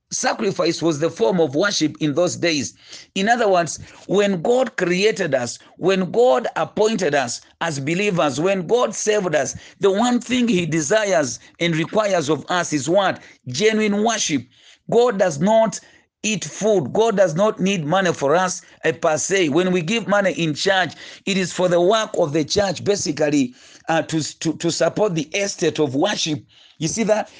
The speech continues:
But many of us are losing the point here, and we are focusing on the wrong thing.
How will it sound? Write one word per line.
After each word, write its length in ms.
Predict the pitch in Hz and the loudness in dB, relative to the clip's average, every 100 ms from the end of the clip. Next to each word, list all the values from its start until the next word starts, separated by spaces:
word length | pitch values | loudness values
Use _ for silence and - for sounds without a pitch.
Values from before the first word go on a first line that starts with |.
| - - | -20 -2
But 160 | 202 180 | 0 2
many 220 | 247 254 | 2 2
of 100 | 208 | 2
us 220 | 220 - | 0 0
are 60 | 175 | 2
losing 380 | 202 190 175 | 2 2 0
the 100 | 160 | 0
point 360 | 151 196 208 160 | 0 0 -2 -2
here, 300 | 185 180 - - - - | 0 0 0 -8 -20 -4
and 140 | 165 151 | 0 2
we 100 | 170 | 2
are 80 | |
focusing 500 | 151 208 190 175 156 | 2 0 0 0 2
on 120 | 160 139 | 2 2
the 80 | |
wrong 240 | 143 185 175 | 2 2 0
thing. 400 | - 180 147 | -2 0 0